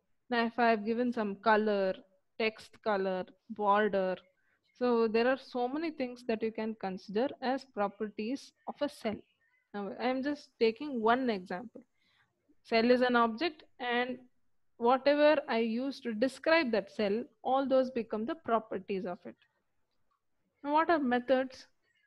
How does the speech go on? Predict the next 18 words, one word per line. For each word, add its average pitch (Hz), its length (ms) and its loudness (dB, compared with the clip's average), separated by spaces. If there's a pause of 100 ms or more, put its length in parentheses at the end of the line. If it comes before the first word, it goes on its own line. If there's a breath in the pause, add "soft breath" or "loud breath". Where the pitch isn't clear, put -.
N-, 226 300 -4 (240)
now, 240 380 -2 (520)
I 220 200 0
can 196 440 -8
delete 226 400 -2
the 262 140 0
cell, 254 280 0 (1120)
clear 247 260 4
the 254 120 2
contents 254 540 0
of 247 200 -6
it, 254 280 -2 (840)
copy 247 640 0
it, 247 220 -10 (640)
paste 254 440 2
it 262 160 2
elsewhere, 233 580 0 (800)
insert, 233 720 0